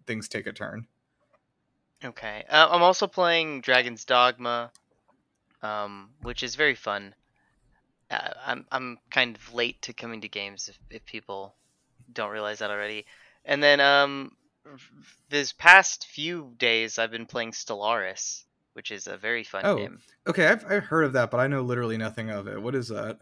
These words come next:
Speaker 2: It's like a, um, a space real-time version of Civ, but, but, like, more complex.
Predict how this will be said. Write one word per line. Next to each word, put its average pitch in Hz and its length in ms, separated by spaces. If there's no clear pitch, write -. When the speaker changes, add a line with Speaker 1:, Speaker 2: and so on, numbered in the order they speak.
Speaker 2:
It's - 100
like 185 160
a, 147 400
um, 123 540
a 127 100
space - 960
real-time 135 960
version 123 400
of 113 140
Civ, 147 400
but, 151 420
but, 156 160
like, 143 220
more 139 220
complex. - 840